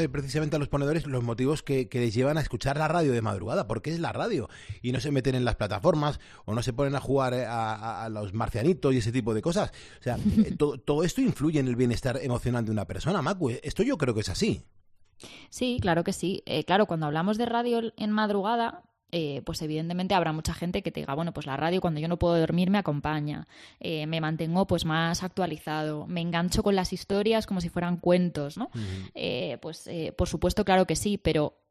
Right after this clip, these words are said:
Speaker 2: hay muchísimas personas que, bueno, pues por diferentes razones. Hay gente que tiene que estar despierta por la noche por motivos de trabajo,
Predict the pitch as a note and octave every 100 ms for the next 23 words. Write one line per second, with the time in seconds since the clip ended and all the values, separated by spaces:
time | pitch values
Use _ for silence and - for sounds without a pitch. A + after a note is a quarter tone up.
0 | - E3 D#3+ D3+ F3+ G#3 G#3 - G#3 G#3+
1 | G#3+ A#3 - - - - _ - F#3 F3
2 | D#3 D#3+ A3+ G3+ - D#3+ - F3 D#3 D#3
3 | F3 F3+ D#3 G3+ A3+ F3+ E3 F3+ F3 F3+
4 | F3+ F3+ F3+ F3+ - - - F#3+ F#3+ F#3
5 | F#3 F3 F3+ F#3 F#3 F3 D#3 F3 F#3 G#3+
6 | G#3+ D#3+ D3+ D3+ D#3 D#3+ D#3+ D#3+ F#3+ -
7 | C4 E4+